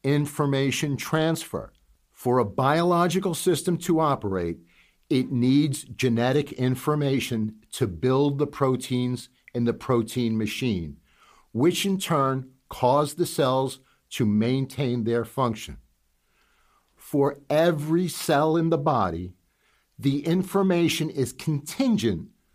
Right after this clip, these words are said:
on the selection and the arrangements or the patterns of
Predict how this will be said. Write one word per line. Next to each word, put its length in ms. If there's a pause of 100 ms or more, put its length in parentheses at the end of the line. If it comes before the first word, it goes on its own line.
(300)
on 180
the 100
selection 920
and 160
the 120
arrangements 800 (380)
or 180
the 120
patterns 640
of 500